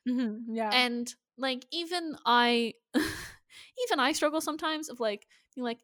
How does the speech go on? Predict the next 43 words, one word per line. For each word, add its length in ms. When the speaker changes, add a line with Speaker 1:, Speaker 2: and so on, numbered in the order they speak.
Speaker 2:
"No, 240
I'm," 340
you 120
know, 300
like, 340
when 160
I'm 160
writing 300
female 340
characters, 480
I'm 80
like, 260
"Okay, 220
well, 160
they 180
are 100
their 160
own 180
characters 500
with 160
their 160
own 180
senses, 420
senses 300
of 100
agency, 520
and 200
they, 280
you 100
know, 120
they 180
do 180
not 160
just 300
exist 380
in 180
relation 500
to 220
their 140
relationships 640
to 120
other 180
people. 420